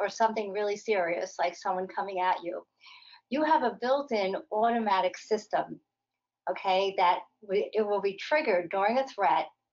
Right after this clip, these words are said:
to prepare you to either confront or flee from the threat.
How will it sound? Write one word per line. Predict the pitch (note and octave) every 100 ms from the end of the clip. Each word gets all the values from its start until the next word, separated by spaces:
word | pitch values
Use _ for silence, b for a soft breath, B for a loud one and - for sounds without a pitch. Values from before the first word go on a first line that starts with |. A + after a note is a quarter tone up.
| _ _ -
to | A3+
prepare | A3+ A3 B3 B3+
you | A#3
to | G#3+ A#3
either | - G3 F3+ F3 -
confront | F3 E3+ - G3 A#3 D4 - - _ _ _ -
or | G#3 G#3
flee | - C4+ A#3+ F3 E3+ - _ _ _ _ _ _
from | - G#3 G3
the | G3
threat. | - A3+ -